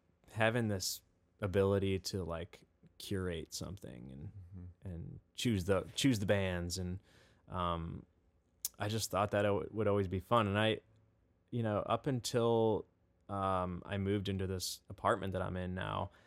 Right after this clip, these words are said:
Speaker 1: I never really thought that that was gonna be a possibility in San Francisco, um, for myself to put on shows. I always assumed that, oh, yeah, like,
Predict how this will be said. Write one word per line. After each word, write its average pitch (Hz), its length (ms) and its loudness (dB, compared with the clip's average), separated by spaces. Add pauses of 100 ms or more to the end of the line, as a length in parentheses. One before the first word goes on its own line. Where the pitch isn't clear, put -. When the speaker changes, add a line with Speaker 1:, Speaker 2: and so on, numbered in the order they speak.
(280)
Speaker 1:
I 104 120 0
never 113 260 2
really 101 200 4
thought 98 320 2
that 90 120 -6
that 92 160 -4
was 95 120 -8
gonna 92 160 -6
be 92 120 -8
a - 40 -8
possibility 90 600 -6
in 92 120 -8
San 90 180 -10
Francisco, 95 640 -10 (280)
um, 87 460 -8 (260)
for 98 160 0
myself 90 840 0
to 95 100 -8
put 90 160 -8
on 92 180 -10
shows. 92 340 -8
I 104 120 0
always 104 220 6
assumed 98 460 0
that, 95 260 0 (760)
oh, 147 380 8
yeah, 131 340 6
like, 120 380 2